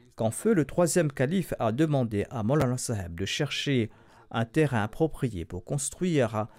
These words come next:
une mosquée à Cordoue, la défunte a également fourni toutes sortes de soutien à son mari. Son fils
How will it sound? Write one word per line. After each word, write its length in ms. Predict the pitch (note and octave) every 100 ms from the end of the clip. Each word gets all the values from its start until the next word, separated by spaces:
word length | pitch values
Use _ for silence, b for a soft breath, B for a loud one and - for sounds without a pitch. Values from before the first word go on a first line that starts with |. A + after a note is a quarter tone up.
| b b
une 160 | D#3 C#3
mosquée 600 | A#2 - - A#2 F2 - -
à 160 | E3 D3
Cordoue, 560 | A2+ - E2+ B2+ C#3+ - b b -
la 100 | A2
défunte 440 | C3 C#3 F3 D3+
a 80 | G#2+
également 400 | B2+ C#3+ C3 D3
fourni 420 | - C3 B2+ C#3
toutes 220 | C#3 G3
sortes 280 | - E3+ A#2
de 100 | C3
soutien 600 | D#3+ A2+ - C#3+ C#3+ C3
à 180 | - D#3+
son 240 | - D#3 C#3+
mari. 420 | G2+ F#2 A#1+ - _ _ _ _ _ _ _ _ _ A2+ A2 A2 A#2 B2 C3 A#2 _ A#2+
Son 220 | B2 - G2+
fils 420 | - D#3+ -